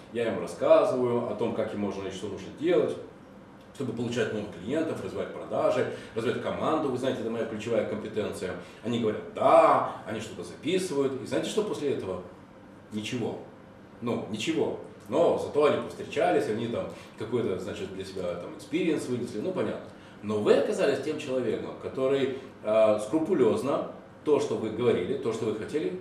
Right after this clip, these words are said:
вы делаете. Это, на мой взгляд, уникальное свойство, уникальное качество, редкое в наше время. И поэтому первый вопрос, который всегда я задаю во время подкаста «История успеха»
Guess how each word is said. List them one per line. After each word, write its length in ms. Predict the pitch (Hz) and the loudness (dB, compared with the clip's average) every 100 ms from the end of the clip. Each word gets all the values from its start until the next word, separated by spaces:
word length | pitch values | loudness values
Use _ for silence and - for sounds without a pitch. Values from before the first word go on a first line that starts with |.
| - | -4
вы 200 | 131 156 - | -2 -2 -6
делаете. 480 | 101 113 - - - - - - - | 0 0 0 -4 -12 -16 -18 -20 -10
Это, 140 | 143 175 | 0 4
на 60 | |
мой 100 | 185 | 4
взгляд, 220 | 180 170 | 4 0
уникальное 500 | 160 202 175 143 - | 0 -2 2 2 2
свойство, 380 | - 151 208 127 | -2 0 0 0
уникальное 540 | 120 120 143 120 104 - | -2 0 2 2 0 -4
качество, 540 | 98 - - 151 170 127 | -4 -4 -4 -2 -2 0
редкое 500 | 139 104 - 117 117 | 0 2 0 -2 -2
в 80 | |
наше 260 | 131 131 143 | -2 -2 -2
время. 360 | 143 165 202 - - - 123 | -2 -2 -2 -6 -12 -10 -4
И 60 | |
поэтому 680 | 120 202 - 165 151 123 - - | 2 2 2 4 4 2 -2 -2
первый 220 | 160 131 | 2 4
вопрос, 300 | 127 - - | 4 4 0
который 280 | 120 131 113 | 0 0 -2
всегда 220 | 117 117 | -2 -2
я 60 | 101 | -2
задаю 320 | 101 113 110 | -2 -2 0
во 80 | 98 | 0
время 220 | 107 95 | 0 -2
подкаста 520 | - 110 113 95 95 | -2 -4 0 0 -2
«История 240 | 92 107 98 | -4 -4 -4
успеха» 400 | 101 104 104 | -2 -4 -4